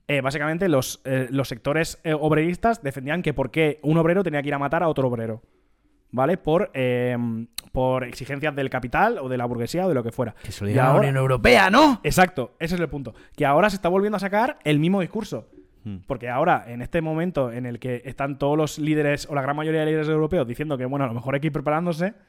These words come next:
Speaker 1: pa' una
Speaker 2: Hmm.
Speaker 1: guerra, eh, mucho, mucha respuesta va por ese camino, de por qué
Speaker 2: Hmm.
Speaker 1: tengo que ir yo a, a un obrero, una persona de clase trabajadora, a matar a otra persona de clase trabajadora porque a ti te ha dado la gana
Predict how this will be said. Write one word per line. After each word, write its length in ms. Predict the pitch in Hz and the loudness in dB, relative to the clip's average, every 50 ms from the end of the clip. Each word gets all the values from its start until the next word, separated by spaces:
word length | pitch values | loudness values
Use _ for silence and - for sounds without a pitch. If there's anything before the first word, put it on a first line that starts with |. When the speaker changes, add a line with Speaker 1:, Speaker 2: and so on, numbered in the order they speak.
| _ _ _ _ - - _ _ _ - | _ _ _ _ -20 -20 _ _ _ -4
Speaker 1:
pa' 100 | 120 123 | -4 -2
una 160 | 131 135 139 | -2 0 2
Speaker 2:
Hmm. 40 | 143 | 2
Speaker 1:
guerra, 340 | 151 156 170 202 220 - - _ _ _ _ _ _ _ _ _ _ | 2 4 4 2 0 -2 -6 _ _ _ _ _ _ _ _ _ _
eh, 560 | 131 135 127 127 127 123 120 120 113 110 104 - _ - | -6 -4 -2 0 2 2 2 0 0 -2 -6 -8 _ -6
mucho, 600 | 139 151 151 143 - 170 160 151 143 131 120 120 | -4 -2 0 2 2 2 2 2 0 -2 -4 -6
mucha 340 | 117 123 139 147 143 - 175 160 | -6 -6 -6 -4 -2 0 0 0
respuesta 600 | 165 151 - - 175 180 185 - 233 240 233 - - 160 | -2 -2 -2 2 2 2 2 2 0 0 -2 -4 -2 0
va 120 | 165 165 | 0 2
por 100 | 180 170 | 2 0
ese 120 | 143 131 127 | -4 -6 -6
camino, 260 | 120 143 175 185 147 | -6 -6 -4 -2 -2
de 100 | 131 135 | -2 -2
por 140 | 117 131 135 | -2 -2 -2
qué 100 | - 156 | -2 0
Speaker 2:
Hmm. 40 | 185 | 0
Speaker 1:
tengo 180 | 185 180 185 165 | 2 2 2 2
que 80 | 170 | 0
ir 120 | 160 160 156 | 0 2 4
yo 220 | 180 196 180 - - | 4 4 4 4 0
a, 380 | 123 127 123 117 113 107 - _ - | -2 -2 -2 -4 -6 -10 -16 _ -12
a 380 | 117 113 110 107 104 104 104 _ - | -10 -10 -10 -10 -12 -16 -18 _ -2
un 220 | 156 165 175 165 - | 0 0 0 0 0
obrero, 400 | - 160 160 156 170 196 185 135 | 2 2 2 2 2 2 0 0
una 140 | 120 139 156 156 | -2 -2 -4 -4
persona 180 | 156 180 170 156 | -4 -6 -6 -6
de 40 | 139 | -6
clase 140 | 151 160 170 | -6 -4 -2
trabajadora, 460 | 165 160 156 - 160 170 196 185 147 | -2 -2 -2 0 0 0 0 0 0
a 60 | 127 | 0
matar 240 | 131 131 143 165 185 | -2 -2 -2 0 0
a 40 | 170 | 0
otra 160 | 170 143 147 | 0 0 0
persona 240 | 160 143 175 165 139 | -2 -4 -6 -6 -6
de 60 | 120 | -6
clase 160 | 131 143 151 | -6 -6 -6
trabajadora 420 | 160 160 160 151 156 156 170 190 | -4 -4 -4 -2 -2 -2 -2 0
porque 200 | 190 170 135 127 123 | -2 -2 -4 -4 -6
a 40 | 113 | -6
ti 100 | 135 135 | -6 -6
te 60 | 156 | -4
ha 40 | 156 | -2
dado 80 | 165 | -2
la 100 | 165 160 | -2 -2
gana 400 | 165 175 185 190 220 262 - _ | -2 -2 -2 -2 -2 -4 -6 _